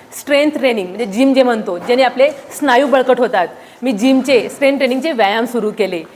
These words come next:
प्राणायाम, अ, जे आहे, जे ब्रीदिंग एक्सरसाइजेस असतात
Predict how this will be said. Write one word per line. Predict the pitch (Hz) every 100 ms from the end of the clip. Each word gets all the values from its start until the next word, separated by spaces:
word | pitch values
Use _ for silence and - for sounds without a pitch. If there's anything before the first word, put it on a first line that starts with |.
| - - -
प्राणायाम, | 277 247 262 285 311 - - - -
अ, | 226 226
जे | 196 254
आहे, | 233 214
जे | 170 247
ब्रीदिंग | 247 294
एक्सरसाइजेस | 262 262 269 233 240
असतात | - 202